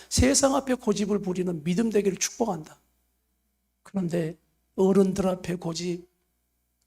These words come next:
목사님의 신앙적 말씀의 권면 앞에 고집, 설교 앞에서 듣지 않으려는 고집, 배우려는 고집,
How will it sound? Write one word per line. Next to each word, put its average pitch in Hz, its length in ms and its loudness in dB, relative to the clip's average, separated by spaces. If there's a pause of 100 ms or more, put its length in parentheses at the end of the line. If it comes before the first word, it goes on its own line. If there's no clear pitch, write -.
목사님의 208 600 6
신앙적 202 680 4
말씀의 190 720 4
권면 185 400 4
앞에 180 300 -4
고집, 180 500 -6 (680)
설교 240 520 6
앞에서 208 640 4 (160)
듣지 - 360 0
않으려는 190 600 0
고집, - 460 -4
배우려는 214 560 2
고집, 185 400 -8